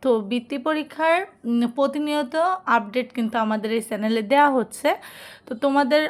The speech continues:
অনেক রিকোয়েস্ট ছিল যে, "ম্যাম, আমাদের বাংলায় কিভাবে প্রশ্নগুলো হবে এবং আবেদনপত্র, ভাব সম্প্রসারণ, সারাংশ এবং রচনা, অনুচ্ছেদ রচনা কোনগুলো পড়লে হান্ড্রেড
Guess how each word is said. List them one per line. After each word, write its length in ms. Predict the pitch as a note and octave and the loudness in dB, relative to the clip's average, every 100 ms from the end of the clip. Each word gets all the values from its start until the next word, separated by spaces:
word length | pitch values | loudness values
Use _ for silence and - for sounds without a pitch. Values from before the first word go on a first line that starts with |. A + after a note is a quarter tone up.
| - | 0
অনেক 240 | C4 C4 C4 | 2 2 0
রিকোয়েস্ট 760 | B3 B3+ D#4 E4+ E4+ - - | -2 -2 -2 -2 -4 -10 -8
ছিল 300 | - A#3 C4 | -2 2 2
যে, 160 | D#4+ D4 | 4 2
"ম্যাম, 320 | A#3+ A3+ A3+ | 2 2 0
আমাদের 340 | A#3 A#3 A3+ A3 | 0 0 0 2
বাংলায় 460 | A3 A3+ A#3+ C4 B3+ | 2 4 4 0 0
কিভাবে 640 | C4+ B3 C4 A#3 C4 C4 - - - - | -4 -2 0 4 4 2 -4 -16 -16 0
প্রশ্নগুলো 540 | B3+ C4 B3+ B3 B3 | 0 2 2 4 4
হবে 360 | A#3 A3+ G#3 A#3 | 4 2 4 2
এবং 260 | G#3+ A#3 A#3+ | 2 -2 0
আবেদনপত্র, 1120 | A3+ A3+ A#3+ B3+ A#3+ A3+ A3 - A#3 A#3 A3+ - G#3+ | 2 2 0 0 0 -4 -6 -2 0 0 -2 -6 -6
ভাব 180 | G3 A#3 | -2 -2
সম্প্রসারণ, 640 | - A#3+ A3 A#3 - A3+ A#3 | -2 -4 -2 -2 0 0 0
সারাংশ 640 | - A3 G#3+ A3+ G#3+ - A3+ A3 - - - - | 0 2 4 0 -2 -2 -2 -2 -10 -16 -10 -6
এবং 320 | G#3+ A3+ A#3 | -2 0 0
রচনা, 640 | G#3+ A3 A3 C4 A#3+ A#3 | 2 2 2 0 0 0
অনুচ্ছেদ 520 | - A#3+ B3 - B3+ A3 | 2 2 0 0 -2 -2
রচনা 300 | G#3+ A#3+ B3 | -2 -2 -2
কোনগুলো 520 | D4+ D#4 D#4 D4 C#4 | 0 0 0 2 2
পড়লে 400 | C#4 A3 A3+ A#3+ | 2 0 2 0
হান্ড্রেড 320 | A3 A3+ A3 | 0 -2 -2